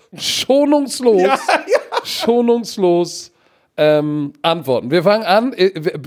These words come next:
Speaker 1: Dizzy B und ich werden uns immer abwechseln. Die erste Frage von Steffi Punkt einundzwanzig null fünf auf meinem Instagram-Account ist,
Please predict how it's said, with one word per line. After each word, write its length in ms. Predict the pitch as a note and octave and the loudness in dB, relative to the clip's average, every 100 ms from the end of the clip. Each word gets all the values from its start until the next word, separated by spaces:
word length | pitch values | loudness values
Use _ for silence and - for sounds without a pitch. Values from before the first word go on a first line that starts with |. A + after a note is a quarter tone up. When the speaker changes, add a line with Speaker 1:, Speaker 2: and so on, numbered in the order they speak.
| E3+ | -14
Speaker 1:
Dizzy 400 | C3 A3 A#3+ C4+ | -4 -2 0 2
B 220 | A3 B3 | 2 2
und 160 | G3+ G#3+ | 2 0
ich 140 | G3+ | 0
werden 180 | G3 F#3+ | 2 2
uns 120 | F3 | 0
immer 180 | E3+ D#3+ | -2 -2
abwechseln. 420 | D3 C#3 A#2 A#2+ | -2 -4 -4 -6
Die 160 | E3+ G3 | -6 0
erste 300 | G#3 A#3+ B3+ | 0 2 -2
Frage 320 | E3+ G3 F#3 | 0 0 0
von 180 | F3+ F#3 | -2 -4
Steffi 560 | C#3+ - - A#3+ B3+ B3 | -4 -4 -2 -2 -2 -2
Punkt 480 | - A3+ G#3+ - - - _ - | -2 -2 -2 -8 -20 -20 _ 0
einundzwanzig 840 | E3+ F#3 F3+ - D#3 D#3+ E3 D#3 | 2 2 0 0 0 0 -2 -2
null 220 | D3+ C3+ | 0 0
fünf 460 | B2+ C#3 A2+ G2+ - _ _ _ _ _ - | 0 -4 -4 -8 -18 _ _ _ _ _ -2
auf 160 | C3+ | 0
meinem 300 | C#3+ E3+ F#3+ | 2 2 0
Instagram-Account 840 | F3+ E3 B2 A#2+ G#2+ G2 A2 B2+ D3 - - - - | -2 -2 -2 0 -2 -4 -4 -4 -6 -12 -16 -8 0
ist, 360 | D#3+ D3+ - | 0 0 -10